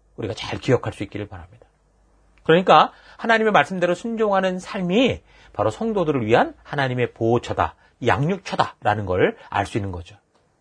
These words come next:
또 다섯 번째, 그 나팔이 부러질 때 그 무정에게서 나온 황충이들이 그 입맞지 않은 사람들만 막 해하는 그런 이야기를 할 때도 이미 이 이야기를 했었죠. 그래서 하나님의 약속을 따라 순종하는 것이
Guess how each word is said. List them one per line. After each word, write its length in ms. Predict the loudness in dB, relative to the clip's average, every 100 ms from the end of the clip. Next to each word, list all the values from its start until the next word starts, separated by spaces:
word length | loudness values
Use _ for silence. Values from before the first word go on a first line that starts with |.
| _ _ _ _ _ -2
또 100 | 0
다섯 300 | 2 2 4
번째, 520 | 2 4 2 2 0
그 80 | 2
나팔이 360 | 2 2 0 0
부러질 440 | 2 2 0 -2
때 100 | -4
그 60 | -2
무정에게서 680 | -2 0 0 -2 -4 -4
나온 340 | -4 -2 -4 -6 _ -12
황충이들이 920 | -8 -6 -6 -6 -6 -8 -6 -6 -10 _ _
그 100 | 2
입맞지 460 | 4 4 4 2 -2
않은 140 | -4
사람들만 580 | -2 -2 0 2 2 2
막 140 | -4
해하는 400 | -4 -2 -2 -2
그런 300 | 0 0 0 -4 -10
이야기를 420 | -4 -2 -2 -4
할 120 | -4 -6
때도 180 | -6
이미 460 | 0 2 4 2 -2 _
이 140 | 0
이야기를 320 | 2 2 0 -6
했었죠. 360 | -6 -10 -14 -20 _ _ _ _ _ _ _ _ _ _ _ _ -4
그래서 140 | 2
하나님의 380 | 4 4 4 2
약속을 340 | 2 2 2
따라 300 | 4 6 6 2 -20 -14
순종하는 580 | -10 -6 -4 -4 -6
것이 560 | -8 -8 -6 -2 -2